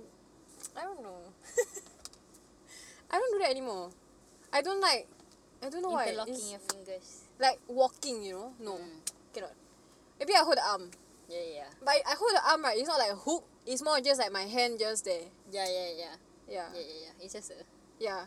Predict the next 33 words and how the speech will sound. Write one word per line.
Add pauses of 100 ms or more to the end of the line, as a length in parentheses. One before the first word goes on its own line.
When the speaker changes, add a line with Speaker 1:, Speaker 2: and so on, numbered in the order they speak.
Speaker 1:
and
there's,
like,
distance
a
bit. (120)
Speaker 2:
It's
a
grab. (160)
Speaker 1:
It's
a
grab.
<laughs>
It's
like, (460)
"Let
me
just
hold (240)
you
there." (560)
Speaker 2:
Yeah. (480)
It's
like,
"I'm
guiding
you." (260)
Speaker 1:
<laughs>
Yeah. (180)
Speaker 2:
That's
how
it
is.